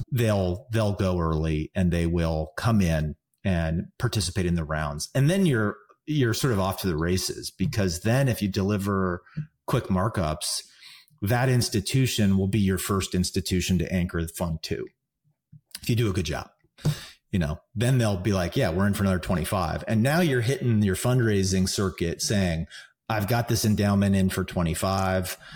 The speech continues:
I wanna bring in mostly endowments with some of the, the original backers getting their share." And then your goal in fund two is to get a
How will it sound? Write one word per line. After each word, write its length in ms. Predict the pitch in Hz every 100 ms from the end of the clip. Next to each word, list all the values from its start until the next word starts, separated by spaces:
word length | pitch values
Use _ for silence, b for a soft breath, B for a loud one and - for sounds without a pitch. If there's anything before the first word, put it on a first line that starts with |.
| B B
I 120 | - 101
wanna 260 | 95 92
bring 260 | 87 98 95
in 380 | 92 87 85 90 127
mostly 480 | 113 123 123 123
endowments 960 | 104 90 90 92 92 90 82 - - - B B -
with 140 | 110
some 200 | - 113
of 60 | 101
the, 200 | 92 - -
the 220 | 120 92
original 460 | 90 101 92 95 87
backers 500 | 87 90 101 87 -
getting 240 | 90 90
their 160 | 85 85
share." 520 | - 90 80 78 - B B B B _ 110
And 180 | 120
then 180 | 139 175
your 180 | 175 131
goal 400 | 110 101 92 92
in 80 | 95
fund 280 | - 95 90
two 220 | - 90
is 140 | 82
to 100 | -
get 300 | 80 78 -
a 60 | -